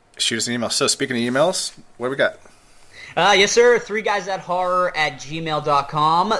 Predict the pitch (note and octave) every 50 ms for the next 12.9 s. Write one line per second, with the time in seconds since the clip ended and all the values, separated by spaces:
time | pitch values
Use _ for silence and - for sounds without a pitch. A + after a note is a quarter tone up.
0 | - C3+ C#3 C3 B2 B2+ A#2+ C3 A#2+ B2 A#2+ G#2+ A#2 - - E3 E3 F3 F3+ F3
1 | - G#3+ A#3 C4 C#4+ - - - - D#3 D#3+ D#3+ E3 E3+ D#3+ E3 - - D#3+ C#3+
2 | D3+ D#3+ F3+ B3 C#4+ C#4 B3+ - F3 E3 E3 D#3 D3 C#3+ C#3 C#3 C3 B2 A2+ B2
3 | A#2+ A#2+ - - B2+ C3+ D3+ F#3 G#3+ A#3 A#3 A#3+ - - - - - - - _
4 | - - - - F#3 F3+ E3 - - D#3+ - - - C3+ C#3 - - D#3 C#3 -
5 | - D3 C#3+ C#3 A#2+ B2+ C#3+ C#3+ C#3 C#3 C3 B2+ A#2+ - C3 C3 B2+ A#2+ A#2 A#2
6 | A2+ - A3+ D4 C#4+ A3+ F3 G#3 B3 C4 - - - _ - - - - - -
7 | - _ _ _ - - - - - - - - - - - - - - - -
8 | - - D#3 E3 G3+ G#3+ - B3+ B3 G#3 D3+ B2 A2+ F3+ B3 C#4 F#3 E3+ D#3+ F3
9 | A3 G#3+ - F#3 E3 C#3+ E3 G#3+ B3+ C4+ G#3+ A#3 A#3 A#3 B3 - - B3 B3 B3+
10 | A#3+ G3 - - F3 F3 - - - - D#3 E3 E3 E3 - G#3 A#3+ C#4+ D#4 C#4+
11 | B3+ - - - D3 D3 C#3+ C#3+ C#3+ - - F3 E3 E3 - - E3+ - _ -
12 | D3 D3 C#3 - - A#2+ B2+ - E3 G#3 A#3 A#3 A#3+ B3+ B3 A#3 G#3+